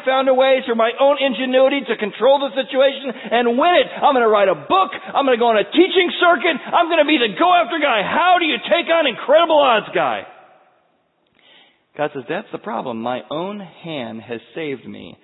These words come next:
lest you take glory for yourself against me. Your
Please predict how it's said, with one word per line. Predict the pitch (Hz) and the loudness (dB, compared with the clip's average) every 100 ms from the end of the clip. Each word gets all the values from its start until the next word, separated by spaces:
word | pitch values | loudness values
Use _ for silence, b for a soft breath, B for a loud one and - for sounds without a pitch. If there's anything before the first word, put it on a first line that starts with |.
| b b b | b b b
lest | 120 151 180 - | -6 -6 -6 -12
you | 143 156 | -10 -8
take | 147 110 | -8 -10
glory | 117 127 151 151 139 | -8 -6 -6 -8 -10
for | 131 | -10
yourself | 120 117 - 117 104 - - | -10 -14 -12 -10 -10 -14 -18
against | 117 127 135 131 - 117 | -12 -10 -10 -12 -20 -14
me. | 113 101 92 _ b b | -14 -14 -20 _ b b
Your | 123 151 | -10 -10